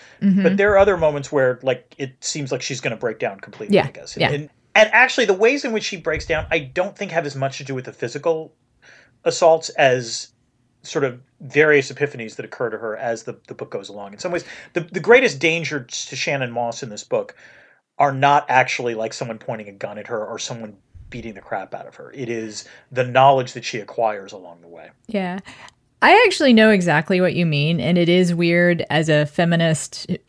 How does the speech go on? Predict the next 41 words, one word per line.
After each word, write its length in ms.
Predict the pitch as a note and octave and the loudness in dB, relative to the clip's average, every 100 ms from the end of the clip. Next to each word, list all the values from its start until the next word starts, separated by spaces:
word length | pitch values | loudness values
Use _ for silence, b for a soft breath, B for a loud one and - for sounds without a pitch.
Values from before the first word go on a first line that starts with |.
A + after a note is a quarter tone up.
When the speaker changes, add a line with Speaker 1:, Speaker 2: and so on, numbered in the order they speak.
| D3+ | -4
Speaker 1:
who 80 | F3 | 0
is 120 | D3+ | 0
sensitive 440 | - D#3+ - D#3+ D3 | 0 0 2 0 0
to 100 | D#3 | 2
violence 360 | D3 D3 D3+ D#3 | 4 4 2 0
against 240 | C#3+ C#3+ | -2 -2
women 220 | D3 D3 | -2 -2
especially 880 | C#3 - C3 D3+ - G#3 G#3+ A3+ A3+ - G3 _ _ - | -2 -4 -4 -2 0 2 4 2 0 -4 -14 _ _ -6
to 400 | - E3 D#3 C3+ - - _ | 0 0 0 -6 -16 -20 _
Speaker 2:
Mm-hmm. 60 | C3 | -2
Speaker 1:
find 320 | F3 D#3+ D#3+ | 2 4 4
that 300 | D#3+ D3 - _ _ _ _ _ _ _ - _ _ _ | 4 2 0 _ _ _ _ _ _ _ -20 _ _ _
not, 500 | F#3+ F3+ G3 C4+ - - | 4 6 8 6 2 -2
not 260 | F#3 C#4 | 2 4
only 240 | D#4 F#4 D#4+ | 6 6 6
not 300 | A#3 G3 F#3+ | 6 8 6
objectionable, 1080 | E3+ - E3 - - D#3+ C#3+ - - E3+ - b b b b - | 4 4 2 0 -2 -2 -2 -4 -6 -8 -10 b b b b 2
but 160 | F#3+ F#3 | 4 6
I 180 | E3 | 6
understand 760 | - F#3 F#3 F#3 - F3 E3 D#3 | 6 6 8 6 4 2 4 4
what 200 | D#3 D3 | 2 2
that 180 | C#3+ C#3+ | 0 2
violence 440 | D3+ D3 D3 C#3 | 2 2 0 -2
is 140 | C3 - | -6 -6
doing 640 | C#3+ A#2+ D3+ F#3+ G#3+ G#3+ - _ _ - | -6 -4 -2 0 0 0 -4 _ _ -4
in 140 | F#3 | 0
the 120 | G3 G#3 | 0 0
Speaker 2:
Yeah. 80 | C3+ | -2
Speaker 1:
plot. 260 | - - _ _ _ | -2 -4 _ _ _
And 120 | G#3 | 6
it 100 | A3 | 6
also 280 | - E4 F4+ | 6 6 6
never 340 | C4 A#3 A#3 A#3+ | 6 6 6 4
feels 280 | - G3+ G3+ | 2 2 2
sadistic, 480 | F#3+ F3 - C3+ - | 0 -2 -2 -6 -4
you're 100 | D#3 | -2
right. 200 | C#3 - | -2 -2
It 120 | E3 | -2
never 360 | F3 G3 F#3+ F#3+ | 2 2 2 2
feels 360 | F#3+ F3 E3+ | 2 2 2
like 320 | E3 C#3+ - | 0 0 -4